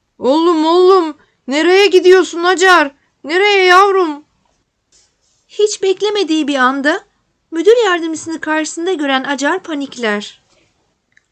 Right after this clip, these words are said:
Acar, "Şey, şey öğretmenim, o okula, okula gidiyorum öğretmenim."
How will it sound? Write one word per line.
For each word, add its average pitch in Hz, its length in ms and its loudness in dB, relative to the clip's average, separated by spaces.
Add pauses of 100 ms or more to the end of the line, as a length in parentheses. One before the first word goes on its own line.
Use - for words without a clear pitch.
(120)
Acar, 269 520 -6 (800)
"Şey, 427 1040 -4 (580)
şey 453 420 -4
öğretmenim, 359 1080 -6 (480)
o 403 280 -8
okula, 453 840 0 (460)
okula 440 500 -2
gidiyorum 480 540 0
öğretmenim." 392 840 -4